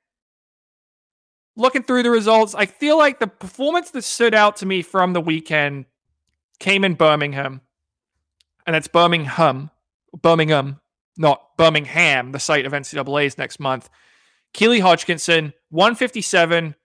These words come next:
point two oh, British record in the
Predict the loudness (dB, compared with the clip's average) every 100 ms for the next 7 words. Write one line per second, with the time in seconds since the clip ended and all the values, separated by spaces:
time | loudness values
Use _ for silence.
0 | _ -6 -6 -2 2 4 2 0 -4 _
1 | _ -4 -2 -2 0 0 0 -2 0 -2
2 | -4 _ -8 -6 -6 -8